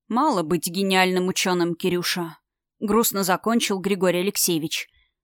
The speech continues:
«Надо быть еще и человеком, понимаешь? И я пытался дать возможность хотя бы этим детям жить по-другому. Не так, как придумал Вадик в своем придуманном мире».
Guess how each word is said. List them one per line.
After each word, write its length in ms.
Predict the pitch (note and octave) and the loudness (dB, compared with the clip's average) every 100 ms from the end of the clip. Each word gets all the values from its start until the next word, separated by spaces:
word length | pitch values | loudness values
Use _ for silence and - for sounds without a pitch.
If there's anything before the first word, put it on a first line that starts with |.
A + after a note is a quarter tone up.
| - | -2
«Надо 280 | C4+ C#4 | 2 4
быть 260 | B3+ C4+ - | 4 2 2
еще 300 | C4 - C4 | 2 2 2
и 100 | B3+ | 2
человеком, 800 | - B3+ A3+ G3+ A#3+ - D#3 D3 | 2 4 4 2 0 0 -4 -4
понимаешь? 720 | - G3 F3 G#3+ A3+ - - _ _ _ _ _ | -2 0 2 0 0 -4 -10 _ _ _ _ _
И 80 | A#3+ | 0
я 220 | B3+ D4+ | 4 4
пытался 560 | C4+ A#3+ B3 B3+ C4+ A#3 | 2 -2 0 2 2 2
дать 260 | G#3 B3 G#3+ | 2 0 4
возможность 680 | G#3+ A3+ A#3+ B3+ B3 - | 2 4 0 0 -2 -2
хотя 340 | - B3+ - C4 | -2 0 2 2
бы 160 | C4+ | 2
этим 400 | C4+ G3+ - E3+ | 2 2 0 -4
детям 500 | E3 F#3+ A#3 - D#3+ - _ _ | 0 0 0 -2 -4 -8 _ _
жить 300 | F#3+ E3+ - | -2 -2 -4
по-другому. 720 | F3 E3 F3 E3 D#3 D#3 D3+ _ _ _ _ - | -6 -4 -2 -2 -2 -6 -8 _ _ _ _ 0
Не 160 | C4+ | 2
так, 420 | C4+ - C4 - - | 4 2 0 -2 -2
как 300 | F3 - - | -2 -2 -2
придумал 480 | F#3 E3+ F#3+ F3+ D#3 | 0 0 0 0 0
Вадик 460 | E3 G#3 F#3+ F3 | 2 2 0 -4
в 40 | - | 0
своем 400 | G3+ F3+ F3 E3+ | 2 4 2 0
придуманном 600 | F#3+ F#3 D#3 D#3 D#3+ E3+ | 2 2 2 2 2 2
мире». 440 | E3 D3+ D3 D3 | 2 0 -2 -10